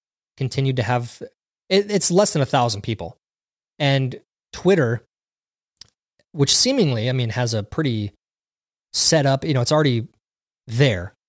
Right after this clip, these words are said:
The, the, the infrastructure for Twitter is there. Doesn't seem like they're really developing it anymore.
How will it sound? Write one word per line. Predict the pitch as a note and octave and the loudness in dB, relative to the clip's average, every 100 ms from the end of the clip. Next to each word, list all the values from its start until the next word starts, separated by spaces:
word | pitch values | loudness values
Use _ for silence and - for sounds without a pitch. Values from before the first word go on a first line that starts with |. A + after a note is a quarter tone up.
| _ - | _ -6
The, | B2+ | -4
the, | C3 B2 | 0 0
the | - C#3 | 2 0
infrastructure | C#3+ D3+ - C#3 C3+ | 2 2 2 0 0
for | B2+ | -2
Twitter | - C#3 A#2 | 0 2 2
is | G#2+ | 2
there. | A#2+ G2 G2+ _ _ _ _ - | 2 2 -2 _ _ _ _ -6
Doesn't | C3+ | -2
seem | - C#3+ | 2 2
like | B2 | 2
they're | B2 | 2
really | A#2+ A#2+ | 2 2
developing | G#2+ B2 B2 A2+ G#2+ | 2 2 2 2 -2
it | |
anymore. | G2+ G#2 F#2 G2 | 0 -2 -2 -2